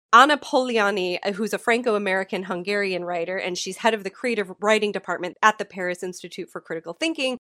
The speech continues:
she posits that this distinction may stem from a core fear shared by many Americans, which is being perceived as a loser. And she notes,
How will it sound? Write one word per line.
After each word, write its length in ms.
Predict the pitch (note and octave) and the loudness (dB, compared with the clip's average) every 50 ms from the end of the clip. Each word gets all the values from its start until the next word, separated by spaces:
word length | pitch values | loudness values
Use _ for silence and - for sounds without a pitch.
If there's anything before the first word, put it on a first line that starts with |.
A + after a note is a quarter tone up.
| _ | _
she 260 | - - - E4 E4+ F4+ | -4 0 2 2 2 0
posits 560 | - - F4+ F4+ F#4 F4+ D4 C4+ - - - | 2 4 4 4 4 4 0 -6 -8 -8 -2
that 240 | - G#3 - - G3+ | -2 -2 -2 0 -2
this 180 | A3+ B3 B3 | -4 -4 -4
distinction 640 | - - A#3+ - - A3 G3+ F#3+ - - F3 E3+ - | -6 -8 -8 -6 -4 -4 -4 -4 -4 -6 -6 -6 -4
may 300 | - G3 G#3+ C4 D4 D4 | 0 2 2 2 2 0
stem 420 | - - - - A#3 G3+ G3 G3+ F#3+ | -2 -6 -4 0 0 0 0 0 -4
from 140 | - G3 F#3+ | -6 -8 -8
a 40 | F3+ | -8
core 340 | - - - B3 A#3+ A#3 A#3 | -10 -4 -2 0 0 0 -2
fear 300 | - - A3 F#3+ F3 E3+ | -4 -8 -8 -8 -6 -6
shared 340 | - - - G3 G3 G3 | -6 -4 -4 -4 -4 -2
by 160 | F3+ F3 E3+ F3 | -2 -2 -2 -2
many 260 | F3 E3 E3 F3 F3+ | -4 -4 -4 -4 -4
Americans, 760 | G3 A3 A#3 A#3 G#3+ F#3+ - - D3+ C3 A2+ D#2 B2 - - _ - | 0 2 4 4 2 2 0 -6 -10 -10 -12 -12 -16 -18 -18 _ -4
which 180 | G3+ G3 - | -4 -2 -2
is 360 | G3 F#3 F3+ F3 E3+ E3+ - - | -2 -2 -2 -2 -4 -6 -10 -8
being 280 | - G#3 G3 F#3 F#3+ F#3+ | -6 -4 -2 -2 -4 -6
perceived 720 | - - G3+ F#3+ - - - F#3+ F3+ F3+ F3 E3 E3 - _ _ _ - | -8 -10 -10 -10 -8 -10 -8 -8 -6 -6 -6 -8 -10 -16 _ _ _ 4
as 200 | G3+ G3+ F#3 - | 6 6 4 2
a 40 | F3+ | -4
loser. 680 | E3+ F3 F#3+ G#3+ G#3+ G#3 F3+ - - - - - - - | -6 -6 -4 -4 -4 -6 -6 -10 -14 -14 -16 -20 -18 -12
And 160 | E3 F3 F3 E3+ | -10 -8 -6 -4
she 180 | - - A#3+ A#3+ | -4 -2 0 0
notes, 340 | A#3+ B3 B3+ B3 - - | 2 0 0 -2 -4 -10